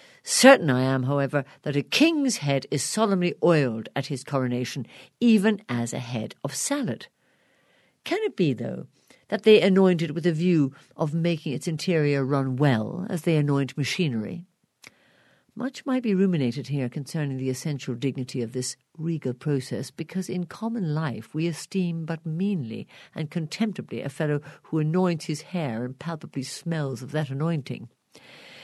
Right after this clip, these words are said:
In truth, a mature man who uses hair oil, unless medicinally, that man has probably got a quaggy spot in him somewhere.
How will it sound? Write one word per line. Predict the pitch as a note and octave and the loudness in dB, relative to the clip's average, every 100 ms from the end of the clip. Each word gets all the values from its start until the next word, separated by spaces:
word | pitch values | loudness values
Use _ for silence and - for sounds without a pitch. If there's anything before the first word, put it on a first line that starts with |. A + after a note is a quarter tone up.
| - | -4
In | - A#3+ | 2 4
truth, | B3 A4+ F4 - - - - - - | 6 8 8 6 -6 -20 -16 0 6
a | B3+ | 8
mature | D#4 - G#4 A#4 | 8 8 12 12
man | E4 E3+ C#3 D3+ | 12 6 4 2
who | D#3+ | 4
uses | G3 F#3+ D#3+ D#3+ D3+ | 6 6 4 2 0
hair | D3+ C3+ | 2 2
oil, | A#2+ F#2+ B2 D#3+ | 0 -2 -2 -2
unless | C#3 A#2+ B2+ B2+ - | -4 -2 -2 -4 -4
medicinally, | A#2 C#3+ - A2 C#2+ C2 D3+ - - - | -2 -2 -4 -8 -8 -10 -10 -14 -20 4
that | C4+ E4 G#3+ | 6 6 4
man | D#3+ C3 D3 | 2 2 0
has | F#3+ - | -2 -4
probably | - - - G3 C#3+ | 2 2 2 -6 -4
got | C3+ F#3+ | 0 0
a | G#3+ | 0
quaggy | A3 - C#4+ B3+ E3 C#3+ | -6 2 8 8 6 -2
spot | - - G#2 | -6 -6 -8
in | - A#2+ | -4 -4
him | A2+ | -4
somewhere. | - G#2+ G#2+ G#2+ | -4 -4 -4 -8